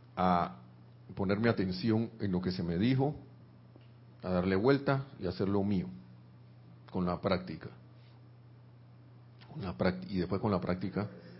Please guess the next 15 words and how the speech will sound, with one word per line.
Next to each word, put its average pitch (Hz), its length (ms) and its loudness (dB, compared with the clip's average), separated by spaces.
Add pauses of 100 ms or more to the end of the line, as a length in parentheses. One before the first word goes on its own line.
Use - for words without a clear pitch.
(340)
demostra-, 87 560 2
eh, 85 280 2
eh, 85 40 2
hacer 92 200 0
uno - 1120 -8
su 95 200 -8
propia 104 280 2
demostración. 90 680 -2 (2000)
Hay 107 140 4
muchas 127 260 2
películas, 123 480 4
el - 60 2
confort 120 340 4
es 123 200 6
bien 135 480 4